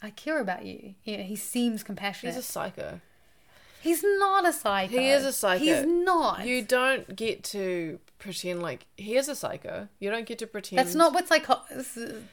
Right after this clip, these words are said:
Speaker 2: I'm using, okay, I'm sorry. I'm using the word incorrectly. He is a gaslighter. He's emotionally manipulative.
Speaker 1: Absolutely.
Speaker 2: He's a bully. He, it is absolutely absurd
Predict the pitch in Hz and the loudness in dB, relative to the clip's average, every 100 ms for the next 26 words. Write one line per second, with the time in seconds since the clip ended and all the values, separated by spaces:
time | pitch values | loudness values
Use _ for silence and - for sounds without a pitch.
0 | _ - 220 247 254 247 190 190 175 175 | _ 2 2 2 0 -2 -4 -2 -2 -2
1 | 170 135 - 170 180 180 165 160 - 165 | -4 -4 -4 -6 -4 -4 -4 -6 -8 -10
2 | - 135 151 _ - 190 180 175 - 175 | -10 -12 -12 _ -10 -2 0 0 -2 -6
3 | 165 - 202 202 220 214 214 214 214 _ | -6 0 0 0 -2 0 0 -4 -6 _
4 | _ - 165 156 - 160 165 - 175 160 | _ -8 -8 -8 -8 -8 -8 -8 -10 -8
5 | 165 - 196 196 190 185 180 339 320 247 | -8 -8 -4 -2 2 0 2 0 0 -2
6 | 185 - 185 170 156 147 - 165 185 190 | -4 -4 -4 -4 -4 -8 -12 -6 0 0
7 | 185 180 180 185 _ _ _ 170 170 160 | 2 0 -2 -6 _ _ _ -10 -8 -6
8 | 151 - _ _ _ _ _ _ _ _ | -8 -10 _ _ _ _ _ _ _ _
9 | - _ - 196 202 190 180 - 214 - | -20 _ -2 0 2 -2 -2 -2 -2 -4
10 | 233 233 208 202 190 - 180 160 147 190 | -2 -2 0 -2 -4 0 2 2 -2 -6